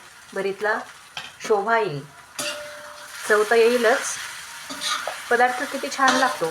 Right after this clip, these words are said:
याच्यापेक्षा तो छान किती दिसतो हे पण खूप महत्त्वाचं असतं. तुम्हाला या ठिकाणी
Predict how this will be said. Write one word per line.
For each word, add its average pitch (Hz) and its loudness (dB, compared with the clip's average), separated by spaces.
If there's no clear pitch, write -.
याच्यापेक्षा 220 -2
तो 233 4
छान 220 6
किती 247 -4
दिसतो 233 0
हे 196 -6
पण 214 -2
खूप 214 -2
महत्त्वाचं 180 0
असतं. - -2
तुम्हाला 254 6
या 240 6
ठिकाणी 240 2